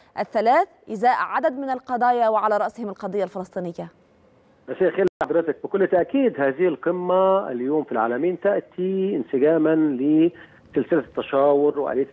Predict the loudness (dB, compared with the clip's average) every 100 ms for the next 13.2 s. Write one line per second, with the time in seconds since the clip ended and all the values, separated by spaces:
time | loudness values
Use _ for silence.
0 | -8 -8 -10 -12 -8 -6 -6 -4 -2 2
1 | 2 2 0 -4 -4 -4 -6 -6 -4 -2
2 | -2 -6 -4 -2 0 -2 0 0 2 0
3 | -4 -4 -4 -4 -6 -8 -6 -4 -2 -2
4 | -4 -6 0 0 0 -2 -4 -4 -6 -8
5 | -4 -4 -4 -6 -4 -4 -6 -4 -4 -4
6 | -8 -6 -4 -2 -2 -2 -4 -6 -6 -4
7 | -2 -2 -2 -4 -4 -2 -2 -2 -4 -4
8 | -4 -4 -2 -2 0 -2 -2 -10 -20 -20
9 | -12 -4 -4 -2 -2 -4 -4 -8 -4 0
10 | 2 4 2 0 -4 -2 -2 -4 -4 -4
11 | -6 -6 -6 -12 -14 -6 -2 0 0 -2
12 | -2 -2 -2 -6 -4 2 4 4 4 2
13 | 0